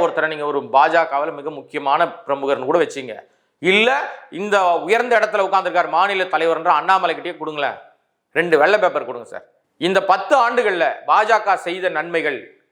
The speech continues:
இதெல்லாம் நாட்டு மக்களுக்கு செஞ்சிருக்கோம். புருடா விடக்கூடாது, ஆதாரத்தோட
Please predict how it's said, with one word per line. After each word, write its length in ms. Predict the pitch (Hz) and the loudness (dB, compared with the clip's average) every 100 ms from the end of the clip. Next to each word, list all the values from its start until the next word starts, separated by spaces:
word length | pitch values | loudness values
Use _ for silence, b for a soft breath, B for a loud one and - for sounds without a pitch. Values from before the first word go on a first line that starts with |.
| _ _ _ | _ _ _
இதெல்லாம் 400 | 151 165 180 208 | -4 2 4 4
நாட்டு 280 | 180 185 180 | 4 2 0
மக்களுக்கு 340 | 165 156 151 | -2 -2 -4
செஞ்சிருக்கோம். 320 | 139 123 117 - - 131 | -8 -8 -8 -14 -14 2
புருடா 260 | 247 254 | 4 4
விடக்கூடாது, 380 | 185 135 113 - - | 2 -2 -8 -12 -2
ஆதாரத்தோட 640 | 143 185 214 196 175 139 | 2 4 4 2 0 -2